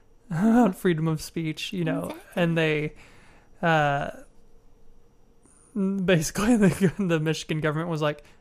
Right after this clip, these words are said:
Speaker 1: "Nah."
Speaker 2: And that's just so dumb. Like, why? Like, what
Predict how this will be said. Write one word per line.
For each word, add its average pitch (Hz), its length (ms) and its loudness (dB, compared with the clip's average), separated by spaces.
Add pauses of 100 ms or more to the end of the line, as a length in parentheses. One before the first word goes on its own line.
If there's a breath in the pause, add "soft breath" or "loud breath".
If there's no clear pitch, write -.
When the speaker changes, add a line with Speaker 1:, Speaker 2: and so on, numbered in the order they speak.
(120)
Speaker 1:
"Nah." 185 260 2 (1600 soft breath)
Speaker 2:
And 302 200 -4
that's 339 180 -4
just 349 220 -8
so 330 180 -2
dumb. 254 360 -4 (240 loud breath)
Like, 269 240 -4
why? 254 640 -6
Like, 247 360 -4 (120)
what 254 840 -4